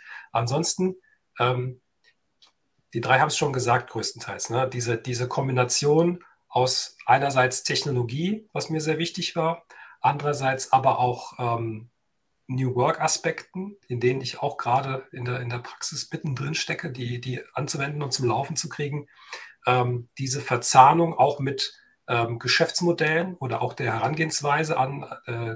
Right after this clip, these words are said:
die, die Erneuerung oder die, die Transition hin zu neuen Geschäftsmodellen. Ähm, das habe ich alles in den, in den Lehrveranstaltungen gefunden. Also von daher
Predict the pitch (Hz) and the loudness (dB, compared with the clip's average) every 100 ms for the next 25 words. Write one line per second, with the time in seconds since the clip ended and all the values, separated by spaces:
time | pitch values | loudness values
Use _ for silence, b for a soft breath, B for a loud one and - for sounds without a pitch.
0 | - 117 107 107 - - 117 156 175 175 | -8 -8 -8 -8 -6 -4 0 2 2 2
1 | 147 113 110 98 - 107 104 120 - - | 0 -2 -4 -8 -10 -12 -10 -10 -12 -8
2 | 117 113 117 143 135 127 131 117 107 127 | -4 -4 -2 -4 -2 -2 -2 -2 0 0
3 | 156 147 160 - 143 127 135 135 B B | 0 0 0 -2 -4 -4 -4 -6 B B
4 | B B B _ 117 117 117 120 120 - | B B B _ 4 4 2 -4 -8 -16
5 | - _ _ - 127 - 123 120 117 123 | -20 _ _ -2 0 0 -2 -4 -2 0
6 | 110 127 123 117 117 113 113 110 107 113 | 0 2 0 0 -2 -4 -4 -4 -4 -4
7 | 131 117 - 117 - 120 117 117 _ - | -4 -4 -4 -8 -8 -8 -8 -10 _ -14
8 | - 113 113 117 110 113 _ _ _ _ | -10 -10 -10 -10 -10 -12 _ _ _ _
9 | 120 120 120 117 117 | -8 -6 -6 -6 -8